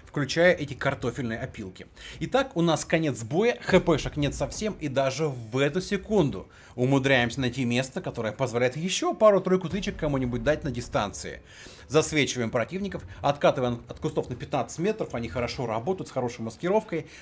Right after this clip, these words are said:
нас в ответ не пересвечивают. И осталось только два раза кумулём пробить в щеку и со седьмого, и ещё, считай, э, ну сколько тут, буквально пару тычек дадим ему, и это уже будет почти десять К.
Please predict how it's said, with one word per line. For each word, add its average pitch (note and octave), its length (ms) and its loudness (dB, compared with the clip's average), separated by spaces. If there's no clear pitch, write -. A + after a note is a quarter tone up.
нас F3+ 240 2
в C3+ 120 -2
ответ F3+ 340 2
не D#3+ 120 2
пересвечивают. A2 840 -2
И B2+ 100 0
осталось E3+ 400 4
только C3+ 240 -4
два B2+ 180 2
раза B2 240 -2
кумулём C#3 400 0
пробить C3 360 -4
в - 40 -12
щеку F3 360 -2
и - 20 -8
со B2+ 100 -6
седьмого, G3+ 380 0
и G3 80 -4
ещё, G3 420 2
считай, D3+ 340 2
э, A#2+ 140 4
ну C#3 140 4
сколько - 240 2
тут, - 120 -10
буквально G2+ 680 -4
пару A#2 300 4
тычек E3 380 -2
дадим B2+ 320 0
ему, E3 360 4
и A#2 100 -8
это C3+ 200 0
уже A#2 160 0
будет C3 300 -4
почти C#3 480 -2
десять C3 440 -2
К. G2+ 320 0